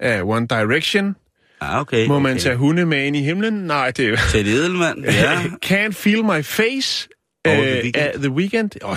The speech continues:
Speaker 1: du kan ungdoms, øh,
Speaker 2: Det er fede
Speaker 1: hits.
Speaker 2: tracks.
Speaker 1: Ja, eller Shake It Off med Taylor Swift.
Speaker 2: Taylor Swift.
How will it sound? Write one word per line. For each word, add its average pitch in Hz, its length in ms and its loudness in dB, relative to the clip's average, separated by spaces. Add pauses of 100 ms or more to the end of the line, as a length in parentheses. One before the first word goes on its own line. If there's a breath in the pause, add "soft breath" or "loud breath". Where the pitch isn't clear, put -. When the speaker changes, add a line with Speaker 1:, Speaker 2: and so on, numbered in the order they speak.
(100)
Speaker 1:
du 113 60 -4
kan 151 320 2
ungdoms, 196 440 0
øh, 180 60 4 (840)
Speaker 2:
Det 98 100 0
er 95 40 -2
fede 95 220 0
Speaker 1:
hits. - 160 2
Speaker 2:
tracks. - 500 -2
Speaker 1:
Ja, 160 220 0 (300 soft breath)
eller 143 260 0
Shake 170 360 0
It 170 80 2
Off 135 240 0 (260)
med 127 580 -2
Taylor 135 380 -4
Swift. - 140 -6
Speaker 2:
Taylor 127 180 2
Swift. - 380 -4